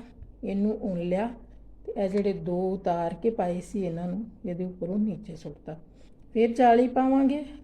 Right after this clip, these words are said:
ਫਿਰ ਦੋ ਕੁੰਡੇ ਸਿੱਧੇ ਬਣਾਵਾਂਗੇ, ਫਿਰ ਦੋ ਕੁੰਡੇ ਸਿੱਧੇ ਬਣਾ ਕੇ ਫਿਰ ਜਾਲੀ ਪਾਵਾਂਗੇ ਤੇ ਫਿਰ ਤਿੰਨ ਕੁੰਡਿਆਂ ਤੋਂ ਇੱਕ ਕੁੰਡਾ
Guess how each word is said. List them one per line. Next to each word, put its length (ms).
ਫਿਰ 240
ਦੋ 320
ਕੁੰਡੇ 400
ਸਿੱਧੇ 400
ਬਣਾਵਾਂਗੇ, 580
ਫਿਰ 260
ਦੋ 380
ਕੁੰਡੇ 280
ਸਿੱਧੇ 360
ਬਣਾ 320
ਕੇ 280
ਫਿਰ 240
ਜਾਲੀ 300
ਪਾਵਾਂਗੇ 500
ਤੇ 100
ਫਿਰ 340
ਤਿੰਨ 360
ਕੁੰਡਿਆਂ 460
ਤੋਂ 220
ਇੱਕ 280
ਕੁੰਡਾ 420